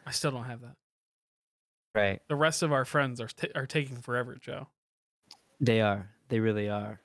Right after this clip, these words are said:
Speaker 2: Um, so we did that. Sunday, we just cleaned. It's been, it's been all right. Uh,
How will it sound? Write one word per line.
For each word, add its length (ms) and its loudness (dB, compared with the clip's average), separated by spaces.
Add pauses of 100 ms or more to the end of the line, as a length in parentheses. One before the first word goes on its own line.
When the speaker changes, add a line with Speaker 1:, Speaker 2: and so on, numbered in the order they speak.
(380)
Speaker 2:
Um, 320 0
so 160 -4
we 80 2
did 160 -2
that. 320 2 (340)
Sunday, 440 2
we 100 2
just 240 -6
cleaned. 440 0 (380)
It's 160 -16
been, 380 -2 (720)
it's 120 -20
been 180 -2
all 60 4
right. 320 4 (100)
Uh, 440 4